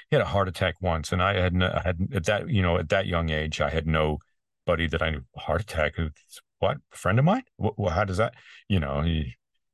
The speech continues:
when you're younger, you don't really think about that. And I went and visited him in the hospital, and it was just, uh, "You can't die, man.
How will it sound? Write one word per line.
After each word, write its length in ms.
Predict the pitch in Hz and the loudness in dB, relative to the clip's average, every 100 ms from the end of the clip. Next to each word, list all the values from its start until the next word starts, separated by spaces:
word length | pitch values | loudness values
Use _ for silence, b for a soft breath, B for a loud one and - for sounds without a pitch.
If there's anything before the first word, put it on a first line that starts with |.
| - | -2
when 120 | 87 | 2
you're 120 | 80 | 2
younger, 220 | 95 98 | 2 2
you 60 | 80 | 2
don't 100 | 87 | 2
really 120 | 80 | 0
think 220 | 73 127 | 0 0
about 260 | 95 73 73 | 0 0 0
that. 100 | 76 | 0
And 80 | 78 | 2
I 40 | |
went 160 | 85 82 | 2 0
and 80 | 71 | 0
visited 320 | 85 80 80 | -2 0 0
him 100 | 80 | -2
in 60 | 78 | -2
the 60 | |
hospital, 580 | 78 90 - - 76 82 | 0 0 0 -4 -4 -4
and 100 | 80 | -6
it 60 | 82 | -6
was 160 | 78 | -6
just, 320 | - - - | -6 -6 -4
uh, 300 | - 50 50 50 _ _ _ b b b b - | -2 -2 -2 -6 _ _ _ b b b b -10
"You 80 | - | -4
can't 240 | 143 151 | 0 2
die, 200 | 127 151 | 4 4
man. 300 | 101 87 98 | 4 2 0